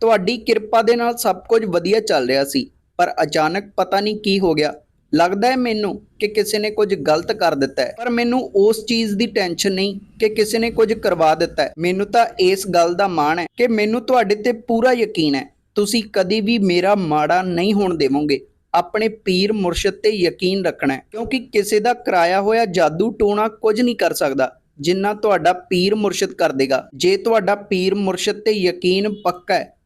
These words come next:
ਤੁਹਾਡਾ ਵਿਸ਼ਵਾਸ ਪੱਕਾ ਹੈ, ਤੇ ਤੁਹਾਡਾ ਕੋਈ ਵੀ ਕੁਝ ਨਹੀਂ ਕਰ ਸਕਦਾ। ਤੁਸੀਂ ਆਪਣੇ ਪੀਰ ਮੁਰਸ਼ਿਦ ਨੂੰ ਦੁਆ ਫਰਿਆਦ ਕਰਨੀ ਹੈ ਕਿ ਸਭ ਕੁਝ ਠੀਕ ਕਰ ਦੇਣ।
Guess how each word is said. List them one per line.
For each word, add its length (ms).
ਤੁਹਾਡਾ 340
ਵਿਸ਼ਵਾਸ 720
ਪੱਕਾ 280
ਹੈ, 200
ਤੇ 80
ਤੁਹਾਡਾ 400
ਕੋਈ 400
ਵੀ 120
ਕੁਝ 360
ਨਹੀਂ 140
ਕਰ 180
ਸਕਦਾ। 560
ਤੁਸੀਂ 280
ਆਪਣੇ 260
ਪੀਰ 420
ਮੁਰਸ਼ਿਦ 440
ਨੂੰ 240
ਦੁਆ 300
ਫਰਿਆਦ 540
ਕਰਨੀ 360
ਹੈ 60
ਕਿ 80
ਸਭ 220
ਕੁਝ 420
ਠੀਕ 240
ਕਰ 140
ਦੇਣ। 280